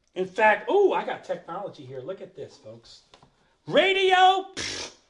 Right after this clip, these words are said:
we gotta get rid of radio. Oh, let's get rid of radio. Radio, bad. Ooh, can't have radio. Can you see my red? Ooh, it's not very good. A little pinkish. So radio's bad.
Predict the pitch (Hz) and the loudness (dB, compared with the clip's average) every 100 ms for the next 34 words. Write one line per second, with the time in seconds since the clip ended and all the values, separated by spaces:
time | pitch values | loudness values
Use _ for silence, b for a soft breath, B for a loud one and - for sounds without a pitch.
0 | b b b - 180 285 254 208 214 214 | b b b -10 -2 2 2 0 -2 -2
1 | 190 202 185 160 156 156 - _ _ _ | 0 -2 0 4 4 2 -4 _ _ _
2 | _ _ _ - 185 240 240 240 - 214 | _ _ _ -4 4 6 6 2 -2 0
3 | 233 254 240 240 202 196 190 156 143 196 | 0 -2 2 2 2 0 -2 -4 -2 -2
4 | 262 262 262 254 - - _ _ _ _ | 0 0 4 4 2 -6 _ _ _ _
5 | - 139 151 147 139 - - - 220 247 | -6 -2 -2 -2 -4 -6 -10 -6 0 0
6 | 147 - 185 185 185 165 165 147 120 185 | -2 -10 -10 -2 -2 0 -4 -4 -8 -8
7 | 220 269 294 262 240 240 240 226 180 151 | -8 -8 -12 -14 -12 -12 -14 -18 -18 -18
8 | - - 120 120 - 110 87 82 78 _ | -18 -20 -20 -20 -20 -20 -20 -20 _ _
9 | _ _ _ _ _ _ - 117 135 113 | _ _ _ _ _ _ -14 -14 -14 -16
10 | - - - _ _ _ _ _ _ _ | -20 -20 -20 _ _ _ _ _ _ _
11 | - 269 285 330 320 285 - 277 254 190 | -4 0 2 2 0 0 -2 -2 -2 0
12 | 143 | -4